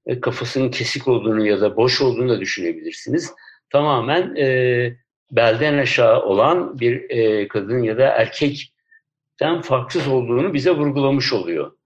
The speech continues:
Aşk-, aşksız her türlü şeyin ama insan, e, kadın olsun ya da erkek olsun, ergenliği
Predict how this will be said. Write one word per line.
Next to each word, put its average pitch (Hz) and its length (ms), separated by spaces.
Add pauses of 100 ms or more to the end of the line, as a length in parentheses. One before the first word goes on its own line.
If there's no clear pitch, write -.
(280)
Aşk-, - 420
aşksız 127 600
her 139 240
türlü 135 360
şeyin 113 440
ama 165 400 (340)
insan, 143 680
e, 117 180
kadın 147 300
olsun 135 340
ya 117 200
da 117 140
erkek 123 380
olsun, 127 580 (360)
ergenliği 113 880